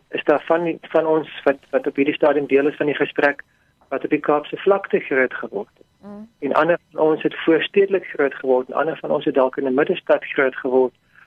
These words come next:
Speaker 1: ander van ons dalk in die platteland of op 'n klein plaas. Maar terwyl Jesus so kyk na jou grootword omgewing,
Speaker 2: Mm.
Speaker 1: wat voel hy?
Speaker 2: Mm.
Speaker 1: Terwyl Jesus so kyk na jou ouerhuis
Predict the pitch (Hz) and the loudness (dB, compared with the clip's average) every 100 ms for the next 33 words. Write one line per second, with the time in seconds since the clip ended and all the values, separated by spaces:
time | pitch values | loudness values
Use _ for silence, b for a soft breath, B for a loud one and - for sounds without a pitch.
0 | b - 156 151 156 139 143 143 135 135 | b -2 0 2 0 2 0 2 0 0
1 | - 147 139 - 175 175 160 156 156 135 | -4 -4 -4 0 0 4 4 2 0 -4
2 | - - - 165 160 156 - 160 151 147 | -6 -14 -4 0 2 0 0 2 4 0
3 | - _ _ _ _ _ _ _ _ _ | -6 _ _ _ _ _ _ _ _ _
4 | _ _ 131 139 143 - _ _ - 147 | _ _ -4 0 0 -2 _ _ 0 4
5 | 156 220 180 196 208 - 185 - 180 160 | 4 4 2 2 0 2 0 2 2 2
6 | - - - 135 135 127 127 - 147 147 | 0 -12 -10 -2 4 4 4 2 2 2
7 | 143 135 131 127 - _ - 131 - - | 0 0 0 -2 -10 _ -6 -4 -4 2
8 | 135 120 107 - _ 190 190 208 - - | 2 2 -4 -8 _ -16 -16 -6 -4 -2
9 | - - - - 208 202 _ _ _ - | -6 -16 -16 -8 -8 -8 _ _ _ -20
10 | 175 156 143 127 123 117 - _ - 131 | -16 -16 -18 -20 -20 -20 -20 _ 0 2
11 | 143 185 175 175 202 - 185 175 175 170 | 2 2 -2 0 -2 2 0 2 2 0
12 | - - _ 147 139 135 139 135 151 170 | -2 -16 _ -4 0 2 4 4 4 4
13 | 170 143 123 117 | 4 2 0 0